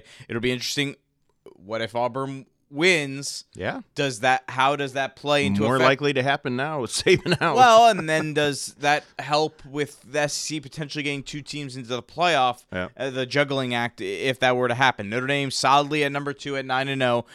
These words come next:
Speaker 1: Clemson is third at seven and one. They host Pitt today at three thirty. Remember,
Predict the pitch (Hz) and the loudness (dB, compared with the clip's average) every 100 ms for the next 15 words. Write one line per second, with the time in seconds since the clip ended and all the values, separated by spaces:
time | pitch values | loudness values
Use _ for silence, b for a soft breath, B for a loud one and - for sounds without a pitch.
0 | B - 147 151 - 151 147 131 - 147 | B 2 2 2 0 0 0 -2 2 4
1 | 143 143 135 - 147 139 135 135 143 139 | 4 4 0 0 0 0 -2 -2 0 0
2 | 131 131 127 - 147 - 143 143 135 127 | 0 0 -2 -4 -4 -2 -2 0 -2 -6
3 | 117 143 143 135 123 127 127 123 | -2 0 0 -2 -2 -2 0 -2